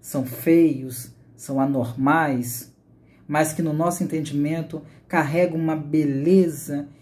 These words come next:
e uma estética que mereçam ser vistos e contemplados. E eu falo isso no interior de um lugar de alguém que também é uma pessoa com deficiência,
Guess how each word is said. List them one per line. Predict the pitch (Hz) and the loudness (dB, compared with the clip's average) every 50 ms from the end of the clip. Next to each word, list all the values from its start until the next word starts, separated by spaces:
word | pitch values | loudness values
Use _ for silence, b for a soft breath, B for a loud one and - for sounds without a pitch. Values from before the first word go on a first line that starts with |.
| B B B | B B B
e | 160 | -4
uma | 156 151 147 143 143 | -4 -2 0 0 0
estética | 143 147 147 - - - - - - 175 175 175 170 175 - 151 143 - - 151 139 143 B B B B B B | 0 0 -2 -6 -8 -10 -10 -6 0 0 2 2 0 -2 -6 -10 -10 -8 -6 -6 -6 -6 B B B B B B
que | - 190 | 0 0
mereçam | 180 175 185 175 175 170 185 185 190 190 - - 165 | 2 2 2 2 4 4 6 4 4 4 0 -6 -10
ser | 160 - - - 160 160 160 160 - b b b b b b | -10 -8 -4 0 0 0 0 -2 -6 b b b b b b
vistos | 143 131 127 156 190 208 208 190 - - - - 214 226 202 - - - - - - _ | -18 -10 -2 0 2 2 2 0 -4 -6 -6 -6 -6 -4 -4 -6 -8 -10 -14 -20 -14 _
e | - 190 | -8 -6
contemplados. | 190 - 180 175 160 175 165 147 - - 127 110 104 107 101 - - - - - - - _ _ B B B B B B | -4 -2 -2 -2 0 -2 -4 -4 -2 -4 -4 -4 -4 -6 -8 -10 -12 -12 -12 -12 -14 -18 _ _ B B B B B B
E | 147 143 | 2 4
eu | 156 160 | 4 4
falo | 156 - - 175 170 170 160 151 160 | 4 2 0 2 2 2 2 0 2
isso | 185 208 220 208 196 - - 160 - - - - | 2 2 0 0 -4 -4 -6 -8 -8 -10 -14 -8
no | - 165 | -6 -6
interior | 170 - - 190 180 180 170 160 156 175 202 208 202 196 | -6 -2 0 2 2 2 4 4 6 6 6 4 2 0
de | 185 170 | -2 -2
um | 170 | -4
lugar | 170 160 143 139 143 151 170 185 180 175 - - b b b b b b | -4 -6 -6 -4 -2 -2 0 0 -2 -2 -6 -12 b b b b b b
de | 139 156 | -2 2
alguém | 185 175 160 143 139 156 185 208 208 196 185 | 2 2 2 2 2 2 2 4 4 4 2
que | 190 - 170 | 2 -2 -6
também | 156 - 156 147 143 139 143 156 175 190 190 185 185 - b b b b b | -6 -6 -4 -2 -2 -2 2 4 4 6 6 4 2 -2 b b b b b
é | - 151 | -6 -4
uma | 151 156 151 | -2 -2 -2
pessoa | 151 - 160 151 147 - - 143 135 131 | -2 0 -2 -2 -2 -4 -6 -6 -8 -6
com | - 143 143 | -4 -4 -4
deficiência, | 139 143 - - - - 131 123 127 151 170 190 - - 190 190 190 | -2 -4 -4 -6 -6 -2 2 2 2 2 0 -4 -6 -4 -2 -2 -2